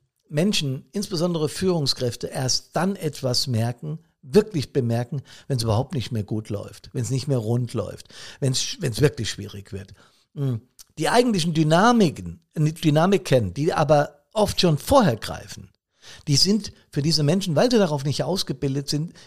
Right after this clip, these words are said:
im System wirklich schwierig zu beobachten, zu bemerken und wenn sie denn dann da sind, dauerhaft zu kompensieren. Es funktioniert einfach nicht.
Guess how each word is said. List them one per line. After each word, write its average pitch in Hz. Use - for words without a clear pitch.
im 240
System 156
wirklich 156
schwierig 202
zu 156
beobachten, 185
zu 147
bemerken 151
und 165
wenn 330
sie 247
denn 156
dann 123
da 123
sind, 110
dauerhaft 139
zu -
kompensieren. 139
Es 127
funktioniert 196
einfach 82
nicht. 78